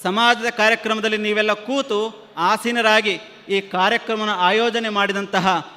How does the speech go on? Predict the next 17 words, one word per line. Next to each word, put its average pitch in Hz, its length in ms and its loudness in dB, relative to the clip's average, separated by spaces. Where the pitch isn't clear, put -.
ಸಂಘದ 196 460 0
ಸದಸ್ಯರುಗಳಿಗೂ, 214 1040 0
ಸ್ವಾಗತ 208 440 -2
ಸಮಿತಿಯ 208 280 -4
ಸದಸ್ಯರುಗಳಿಗೂ 202 880 -4
ಮನಸ್ಸಂತೋಷವನ್ನು 220 840 -4
ಉಂಟು 202 160 -4
ಮಾಡಬೇಕಾದ್ದು 196 640 -2
ನಿಮ್ಮಗಳ 180 380 -2
ಕರ್ತವ್ಯ. 160 540 -2
ಆದರೆ 196 600 0
ನಿಮ್ಮದೇ 196 420 2
ಮಾತಿನಲ್ಲಿ, 202 680 -2
ನಿಮ್ಮದೇ 208 420 2
ಗುಂಗಿನಲ್ಲಿ, 196 720 0
ನಿಮ್ಮದೇ 202 400 -2
ತೋರ್ಪಡಿಕೆಯಲ್ಲಿ, 202 960 -2